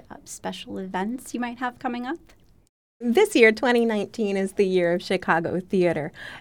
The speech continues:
Speaker 2: And so all across Chicago, everyone is celebrating the rich theater culture that we have in our city.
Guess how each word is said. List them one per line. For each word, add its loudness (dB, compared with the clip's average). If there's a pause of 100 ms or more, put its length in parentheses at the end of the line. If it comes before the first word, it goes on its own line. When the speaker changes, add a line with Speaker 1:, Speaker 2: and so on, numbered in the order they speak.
Speaker 2:
And 4
so 0
all 0
across -4 (100)
Chicago, 0 (400)
everyone 2
is -2
celebrating -2 (320)
the 4
rich 0 (180)
theater 0
culture -2
that -2
we 0
have 0
in -4
our 0
city. -6